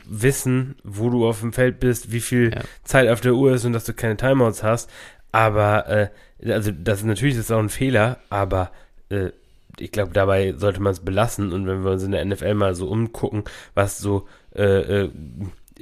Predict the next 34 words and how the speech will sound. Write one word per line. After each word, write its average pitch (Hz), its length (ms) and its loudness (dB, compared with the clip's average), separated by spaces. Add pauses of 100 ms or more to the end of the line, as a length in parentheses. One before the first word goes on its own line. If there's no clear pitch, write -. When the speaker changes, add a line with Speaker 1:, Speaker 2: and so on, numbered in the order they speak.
Speaker 1:
Themen 117 420 4
oder 110 120 2
das 101 140 2
Thema 107 280 4
Fehler 113 480 4
betrifft, 104 880 0
Speaker 2:
Ja. 98 140 2
Speaker 1:
äh, 101 60 0 (280)
dann 107 160 2
gibt's 117 160 0
wahrscheinlich 113 400 2
fünfzig 123 480 -2
Spieler 117 380 0 (200)
oder 104 220 4
hundert 123 300 4
Spieler, 107 320 -2
die 101 100 -4
man, 104 320 -2
äh, - 220 -2 (160)
zuerst - 480 -2
nennen 101 320 0
soll 98 180 2
und 92 160 -4
blamen 104 380 0
sollte, 98 400 -2 (340)
bevor 101 300 0
man 98 160 2
das 95 180 -4
hier 104 180 -4
tut. 104 320 -6
Und 90 280 -6 (340)
dementsprechend, 95 640 -2
wie 92 60 -6
gesagt, 90 280 -6